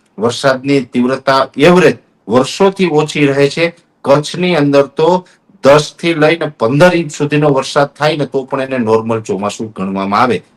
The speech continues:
હવે એની જગ્યાએ ત્યાં માની લ્યો કે વીસ ઇંચ વરસાદ થઈ ગયો, તો એ નોર્મલ કરતા એની એવરેજ વધવાની છે. એટલે આ એક ટેકનિકલ કારણ છે. ટેકનિકલ રીતે જિલ્લા વાઇઝ આપણે જોશું તો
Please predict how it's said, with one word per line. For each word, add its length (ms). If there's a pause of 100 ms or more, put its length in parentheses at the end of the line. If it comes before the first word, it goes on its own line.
હવે 140
એની 260
જગ્યાએ 400
ત્યાં 280
માની 260
લ્યો 160
કે 160
વીસ 380
ઇંચ 180
વરસાદ 340
થઈ 260
ગયો, 320 (260)
તો 40
એ 60
નોર્મલ 400
કરતા 320
એની 220
એવરેજ 320
વધવાની 460
છે. 300 (300)
એટલે 200
આ 80
એક 140 (140)
ટેકનિકલ 540
કારણ 280
છે. 160
ટેકનિકલ 500
રીતે 220
જિલ્લા 340
વાઇઝ 200
આપણે 240
જોશું 460 (280)
તો 200